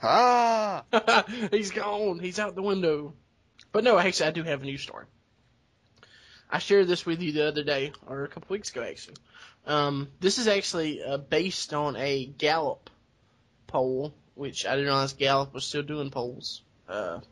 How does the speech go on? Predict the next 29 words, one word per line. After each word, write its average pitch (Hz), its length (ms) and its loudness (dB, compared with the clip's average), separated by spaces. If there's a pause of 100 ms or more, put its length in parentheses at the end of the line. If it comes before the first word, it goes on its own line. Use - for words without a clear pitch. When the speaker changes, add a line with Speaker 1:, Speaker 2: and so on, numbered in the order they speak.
(240)
Speaker 1:
Are 110 40 -10
you 110 60 -6
sure 196 220 -2
it 185 60 -2
wasn't 147 240 0
a 113 40 -2
Gallup 85 460 -2
poll? 69 360 -8 (300)
Speaker 2:
Apparently 185 400 2
Gallup 156 480 2
did 151 120 -8
this 147 180 -8
poll 147 580 -2
with, 156 320 2
uh, 131 280 2 (360)
of 143 80 -10
all 160 160 4
people, 165 320 0
Pornhub 170 720 2
dot 151 280 2
com. 131 420 -6 (260)
Speaker 1:
<laughs> - 40 -4 (1500)
That 156 200 0
institution. 120 680 -10 (480)
Speaker 2:
Uh, 160 40 -6
yeah, 196 240 0
the 175 160 6
institution. 151 680 -6 (120)
They 147 300 -2